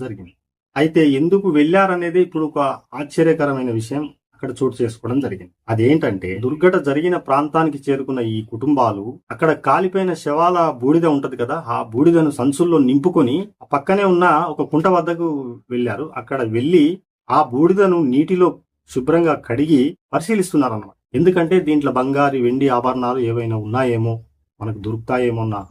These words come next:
ఆశ. పంతొమ్మిది మంది చనిపోయారు. పంతొమ్మిది మందే కాదు, దాంట్లో వాళ్ళ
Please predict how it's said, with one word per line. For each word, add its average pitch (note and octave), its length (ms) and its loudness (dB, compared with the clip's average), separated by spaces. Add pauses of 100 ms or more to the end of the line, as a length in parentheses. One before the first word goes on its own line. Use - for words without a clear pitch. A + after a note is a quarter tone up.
(100)
ఆశ. B2+ 160 -6
పంతొమ్మిది D#3+ 520 4
మంది D3 200 4 (100)
చనిపోయారు. C3+ 600 2 (240)
పంతొమ్మిది F3 480 4
మందే D3+ 220 4 (140)
కాదు, C#3 260 0
దాంట్లో C3 460 -4
వాళ్ళ A#2+ 140 0